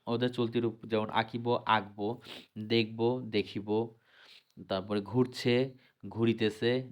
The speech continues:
যাব, যাইব, এরকম করে দিব। শব্দ দূষণ সম্পর্কে, যেমন শব্দ দূষণের যে আমরা একটা কবিতা ছিল, যেমন, আহ, পাখির ডাক, তারপরে গাড়ির হর্ন,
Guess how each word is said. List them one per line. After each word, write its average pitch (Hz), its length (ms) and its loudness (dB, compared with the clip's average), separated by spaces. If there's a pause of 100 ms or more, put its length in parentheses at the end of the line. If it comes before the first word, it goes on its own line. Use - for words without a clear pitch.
(100)
যাব, 104 420 4
যাইব, 101 480 0 (360)
এরকম 107 220 -6
করে 101 160 0
দিব। 82 280 -6 (180)
শব্দ 123 320 -6
দূষণ 147 280 -2
সম্পর্কে, 101 400 -4
যেমন 104 160 -2
শব্দ 104 240 -4
দূষণের 110 560 -2
যে 110 280 -2 (260)
আমরা 101 220 0
একটা 107 220 -2
কবিতা 113 320 2
ছিল, 101 300 -2
যেমন, 95 480 -4
আহ, 98 560 0
পাখির 95 360 -2
ডাক, 95 280 0 (120)
তারপরে 92 240 -4
গাড়ির 95 320 0
হর্ন, 92 380 0